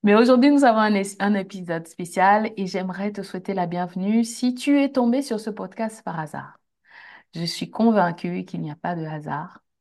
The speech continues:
qu'il y a un sujet, il y a quelque chose dans cet épisode, cette semaine,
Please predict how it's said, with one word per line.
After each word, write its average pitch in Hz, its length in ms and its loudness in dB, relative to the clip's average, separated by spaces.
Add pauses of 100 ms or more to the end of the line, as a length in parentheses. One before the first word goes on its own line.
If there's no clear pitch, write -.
(300)
qu'il 170 180 -4
y 175 80 0
a 180 100 4
un 165 160 -2
sujet, 165 600 -8 (320)
il 175 180 -6
y 175 100 -2
a 196 120 0
quelque 170 320 -8
chose 175 460 -6
dans 160 180 -6
cet 208 320 -4
épisode, 170 720 -2 (320)
cette 196 360 -6
semaine, 180 560 -4